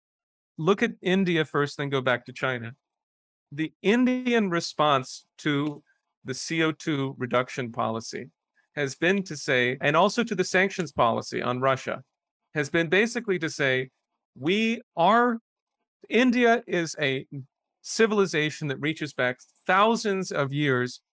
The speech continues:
You don't get to tell us to take a side. You don't get to force us to take a side. You know, maybe that, maybe,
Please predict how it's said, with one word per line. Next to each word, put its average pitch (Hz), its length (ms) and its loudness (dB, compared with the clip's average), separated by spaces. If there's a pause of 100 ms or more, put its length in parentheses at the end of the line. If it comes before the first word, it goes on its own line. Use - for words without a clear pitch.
(160)
You 180 160 2
don't 202 320 4
get 202 160 0
to 190 80 -2
tell 165 280 4
us 151 140 0
to 165 100 -6
take 147 220 0
a 160 60 -2
side. 185 420 2 (160)
You 151 120 -6
don't 226 220 2
get 233 160 -2
to 196 80 0
force 190 400 0
us 180 120 -4
to 175 100 -14
take 170 220 -4
a 170 60 -2
side. 156 380 0 (720)
You 165 120 2
know, 165 100 6
maybe 220 300 2
that, 220 160 0 (120)
maybe, 196 500 0